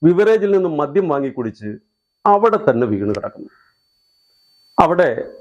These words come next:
ബിവറേജിന് മുന്നിൽ ക്യൂ നിൽക്കുന്ന ഒരു പയ്യനെ നോക്കിയിട്ട്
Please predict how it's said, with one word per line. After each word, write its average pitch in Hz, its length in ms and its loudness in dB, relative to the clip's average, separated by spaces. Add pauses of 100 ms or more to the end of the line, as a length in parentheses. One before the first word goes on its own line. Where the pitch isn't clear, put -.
(120)
ബിവറേജിന് 214 460 4
മുന്നിൽ 147 340 2
ക്യൂ 143 240 0
നിൽക്കുന്ന 139 560 -2
ഒരു 135 220 2
പയ്യനെ 147 280 -2
നോക്കിയിട്ട് 123 480 -4